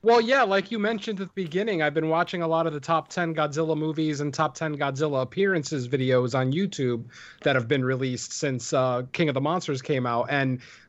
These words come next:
Biollante was very high on a few of those top ten, so I was very excited to go into this, and yeah, I was, I was thoroughly disappointed. Not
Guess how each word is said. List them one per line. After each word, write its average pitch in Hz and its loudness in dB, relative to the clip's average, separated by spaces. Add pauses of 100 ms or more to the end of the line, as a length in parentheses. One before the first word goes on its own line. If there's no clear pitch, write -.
Biollante 196 4
was 127 -4 (100)
very 165 2
high 190 4
on 147 0
a 131 -2
few 196 -4
of 165 0
those 135 -2
top 143 0
ten, 165 -2
so 127 0 (140)
I 131 2
was 202 2
very 185 2
excited 180 0
to 156 -2
go 151 0
into 220 -2
this, 127 -2 (360)
and 135 0
yeah, 143 2
I 139 0
was, 202 -4
I 151 0
was 240 -4
thoroughly 156 2
disappointed. 143 -2
Not 220 2